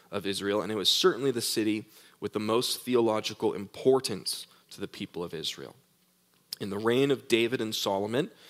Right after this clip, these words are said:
uh, and, uh, in the, the earliest conquests of Joshua and, and the Judges, this would have been part of Israel's territory.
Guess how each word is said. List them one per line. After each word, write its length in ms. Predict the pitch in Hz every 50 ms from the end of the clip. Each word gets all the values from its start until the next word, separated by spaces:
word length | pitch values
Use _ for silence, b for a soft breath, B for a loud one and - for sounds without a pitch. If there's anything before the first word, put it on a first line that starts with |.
| B B B B B -
uh, 200 | 90 87 87 -
and, 440 | - 107 107 113 117 117 107 - - b b b b b b -
uh, 80 | 95 92
in 280 | 92 73 82 107 101
the, 180 | 101 98 95 95
the 120 | - 101
earliest 460 | - 123 131 127 123 123 107 - -
conquests 580 | - - 123 117 110 - - 113 107 - - -
of 100 | 98 92
Joshua 540 | 95 110 101 101 95 - - - 101 101 98
and, 200 | 95 90 87 - _ - 104
and 120 | 104 95
the 60 | 87
Judges, 580 | 92 98 117 123 127 104 95 92 92 85 - - B B B B B B
this 220 | 113 127 139 - -
would 140 | 131 143
have 100 | 131 123
been 140 | 135 135 131
part 300 | - - - - 107 110
of 120 | 107 107 - -
Israel's 560 | 113 107 104 104 90 98 101 95 95 92 -
territory. 720 | - - - 117 113 110 104 - - - 80 73 62 55